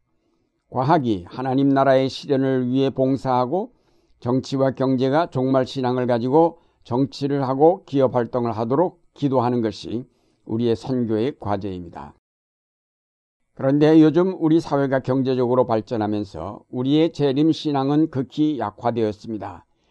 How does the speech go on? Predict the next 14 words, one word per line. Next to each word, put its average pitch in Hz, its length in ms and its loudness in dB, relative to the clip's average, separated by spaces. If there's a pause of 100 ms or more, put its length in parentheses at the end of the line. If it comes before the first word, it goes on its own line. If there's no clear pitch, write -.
(440)
그리스도인들도 147 1000 2 (140)
믿지 139 280 -2
않는 151 220 4
사람들과 143 600 0
같이 135 580 -2 (320)
하나님 127 380 0
나라를 123 460 2
기다리기보다는 123 1080 0 (300)
물질 143 420 0
문명이 147 640 4
극대화된 165 640 0
사회를 131 540 0
지향하고 110 680 -2
있습니다. 92 540 -12